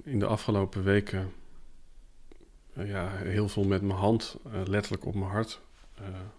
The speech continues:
gezeten. En nou ja, gewoon dingen voelen. En, eh, en toen kwam er weer zo'n, zo'n, zo'n stemmetje. En dat stemmetje, dat was van, "Ja,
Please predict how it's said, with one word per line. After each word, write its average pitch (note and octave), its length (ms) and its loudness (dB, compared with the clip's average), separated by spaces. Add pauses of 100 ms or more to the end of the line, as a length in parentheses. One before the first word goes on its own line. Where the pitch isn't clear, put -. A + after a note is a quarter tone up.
(120)
gezeten. G2 680 -2 (680)
En F#2 520 2 (160)
nou G2 240 6
ja, F2 260 6
gewoon G2+ 320 0
dingen A2 240 6
voelen. C3+ 420 2
En, G2 280 2
eh, G2 180 0 (1400)
en G2+ 140 4
toen A#2 180 10
kwam A#2 320 12
er G#2 80 10
weer B2+ 200 10
zo'n, G2+ 440 2
zo'n, F#2+ 300 0
zo'n F#2+ 200 -4
stemmetje. A#2 640 4 (1500)
En G2 120 4
dat G2 140 4
stemmetje, A2 500 6
dat G2+ 160 2
was G2 300 0
van, G2 160 -2
"Ja, G2+ 300 2